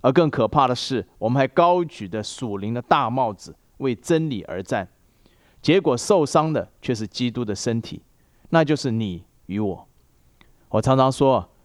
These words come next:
我从来没有看见过一支军队是自己打自己的，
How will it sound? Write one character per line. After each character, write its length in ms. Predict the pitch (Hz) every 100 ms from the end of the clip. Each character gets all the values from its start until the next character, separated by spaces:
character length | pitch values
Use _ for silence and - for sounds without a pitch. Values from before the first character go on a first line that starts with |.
| _ _
我 120 | 113
从 220 | 120 139 151
来 140 | 156
没 80 | 160
有 100 | 135
看 240 | - 151
见 140 | 143 139
过 120 | 135
一 120 | 151
支 120 | 156
军 260 | 139 156 160
队 120 | 151
是 140 | 135 131
自 220 | - 160
己 160 | 120
打 220 | 113 95 90
自 200 | - 123
己 160 | -
的， 200 | 80 82